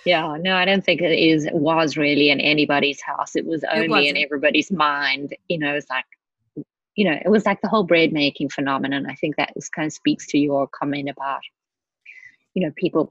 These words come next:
Speaker 1: kind of panicked about where their food's coming from, and everybody suddenly decided, like, "Oh my God, I've gotta make, like, the ba-, be able to p-,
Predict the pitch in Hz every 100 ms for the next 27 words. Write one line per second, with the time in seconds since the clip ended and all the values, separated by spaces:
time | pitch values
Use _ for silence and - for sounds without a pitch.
0 | - 147 131 - 147 139 - 127 127 143
1 | 139 135 - 147 143 - - - - -
2 | - 147 151 143 139 135 - 143 143 135
3 | 139 127 131 135 127 123 123 - 156 147
4 | 131 135 143 143 135 135 135 - 127 135
5 | - - - - _ _ 190 - 165 156
6 | - 185 160 160 156 - -